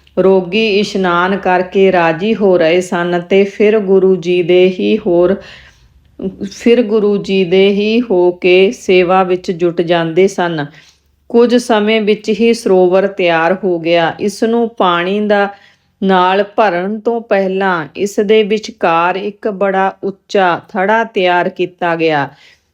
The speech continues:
ਜਿਸ ਤੱਕ ਪੁੱਜਣ ਵਾਸਤੇ ਰਸਤਾ ਛੱਡਿਆ ਗਿਆ ਸੀ।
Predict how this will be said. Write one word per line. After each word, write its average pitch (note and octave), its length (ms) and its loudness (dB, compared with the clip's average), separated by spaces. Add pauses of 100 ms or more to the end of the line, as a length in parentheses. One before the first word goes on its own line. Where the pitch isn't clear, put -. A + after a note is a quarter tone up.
(120)
ਜਿਸ G#3 340 0 (200)
ਤੱਕ G3+ 320 0
ਪੁੱਜਣ G3+ 500 0
ਵਾਸਤੇ G3+ 640 0
ਰਸਤਾ G3 540 0
ਛੱਡਿਆ F#3+ 520 -2
ਗਿਆ F3 360 -2
ਸੀ। E3 440 -4